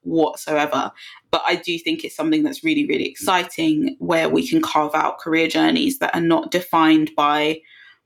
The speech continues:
the traditional topics and subjects and themes, but they're more defined by, like, how we evolve and grow and our, our aptitude, right? There's a very depressing,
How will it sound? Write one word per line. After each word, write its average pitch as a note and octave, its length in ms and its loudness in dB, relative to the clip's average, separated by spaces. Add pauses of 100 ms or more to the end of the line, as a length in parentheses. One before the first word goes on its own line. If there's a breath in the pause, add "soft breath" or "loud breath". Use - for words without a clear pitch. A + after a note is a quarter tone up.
(200)
the F3 100 2
traditional F3+ 560 -2
topics - 580 -4
and F#3+ 140 -6
subjects - 580 -4
and F#3+ 200 -4
themes, C4+ 560 2 (520 loud breath)
but - 140 0
they're F3 140 2
more E3+ 240 2
defined D#3+ 400 0
by, D#3 100 2
like, D3+ 220 -2
how D#3 240 0
we G#3 180 2
evolve C#3 560 0
and D#3 160 0
grow E3 380 2
and D3 120 0
our, - 240 0 (120)
our F2+ 180 2
aptitude, - 760 -2
right? - 320 0
There's D#2 200 0
a - 280 0 (600 soft breath)
very E3+ 320 2
depressing, C#3 1000 0